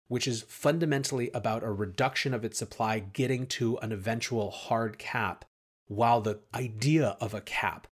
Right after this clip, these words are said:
has been totally blown out of the water in the macroeconomic system, is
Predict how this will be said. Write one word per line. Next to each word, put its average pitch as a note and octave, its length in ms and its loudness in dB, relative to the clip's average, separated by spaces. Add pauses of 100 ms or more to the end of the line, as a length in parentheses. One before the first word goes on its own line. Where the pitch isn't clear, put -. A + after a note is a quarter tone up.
(140)
has B2 140 0
been A#2 180 -2
totally F3+ 580 4
blown C3+ 480 2
out A#2+ 180 -2
of A#2 80 -2
the A#2 60 0
water G#2 440 2
in A2 200 -4
the G#2+ 60 -2
macroeconomic G2+ 1000 -2
system, F2+ 520 -4 (420)
is D3 380 0